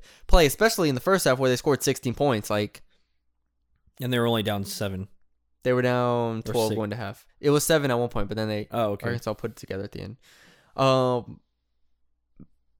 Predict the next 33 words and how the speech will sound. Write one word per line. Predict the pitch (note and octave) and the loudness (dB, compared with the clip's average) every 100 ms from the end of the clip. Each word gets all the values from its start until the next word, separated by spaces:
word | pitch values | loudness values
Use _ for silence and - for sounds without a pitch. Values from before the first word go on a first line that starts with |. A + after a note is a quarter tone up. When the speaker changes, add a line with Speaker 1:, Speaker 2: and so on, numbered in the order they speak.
| _ | _
Speaker 1:
but | B2+ D#3 | 2 4
yeah, | E3 C#3 | 6 6
there | |
was | D3 E3 | 4 0
just | E3 | 0
not | D#3+ D#3 | 2 2
much. | D3+ F3 | 2 2
Uh, | C#3+ C3+ A#2 | 4 4 4
Arkansas | C3+ D3+ D3+ C#3+ | 2 2 2 2
ended | C#3+ | 2
up | C#3 | 0
shooting | - D3+ C#3+ | 0 0 0
six | - D3 | 0 -2
of | C#3 | -2
twenty-two | D3+ C#3 D3 | -2 0 -2
from | C#3 C3 | -4 -6
three, | C3 D#3 F#3 - _ _ _ _ | -2 -2 -4 -8 _ _ _ _
and | D#3 D#3 | 0 2
Arkansas | D3+ D#3+ D#3 F3 | 2 0 0 0
shot | - E3 | 2 0
forty-four | F3 E3 F3 | 0 2 0
percent | D#3 - D#3+ | 0 -2 0
from | D#3+ | -2
the | |
field. | - E3+ A2+ - _ _ _ _ _ - _ _ _ _ | 2 2 0 -4 _ _ _ _ _ -20 _ _ _ _
They | C3 C#3 | 0 2
only | C#3+ | 4
had | C3+ | 2
ten | D#3 C#3 | 0 0
turnovers | D#3 C3+ A#2+ | 2 2 0
as | A#2 | -2
well. | B2+ C3 G#2+ | 0 0 2
So | C3+ C3 C3 B2+ | 4 4 2 -2